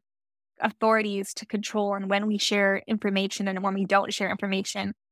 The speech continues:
that need to continue on today. And there are reasons why that, and that maybe today our scientific metrics can't quite calculate what those are,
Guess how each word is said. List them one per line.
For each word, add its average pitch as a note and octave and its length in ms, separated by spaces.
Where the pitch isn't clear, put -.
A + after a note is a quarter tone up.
that B3 80
need D#4 160
to D#4 80
continue A3 380
on F#3+ 200
today. G3 380
And F#3 100
there F#3 160
are F#3 40
reasons G#3+ 440
why F3+ 240
that, - 320
and F#3+ 180
that F#3 160
maybe G#3+ 420
today A3 240
our G3+ 120
scientific G#3 480
metrics G3 420
can't G#3+ 280
quite G3+ 400
calculate C4+ 520
what C#4+ 160
those D4+ 200
are, E4 280